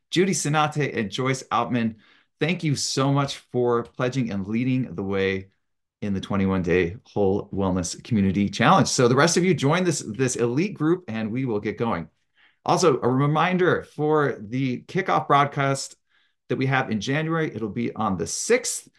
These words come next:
um, at ten A M Pacific time, one P M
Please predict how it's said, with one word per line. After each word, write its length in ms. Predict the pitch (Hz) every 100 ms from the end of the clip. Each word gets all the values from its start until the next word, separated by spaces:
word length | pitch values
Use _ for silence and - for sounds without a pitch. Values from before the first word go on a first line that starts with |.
| _ _ _ 110
um, 200 | 95 -
at 180 | 98 -
ten 180 | - 160
A 60 |
M 80 | 147
Pacific 320 | 135 - 143
time, 340 | - 139 123 117
one 340 | 135 160 170
P 300 | - 147 143
M 200 | 123 113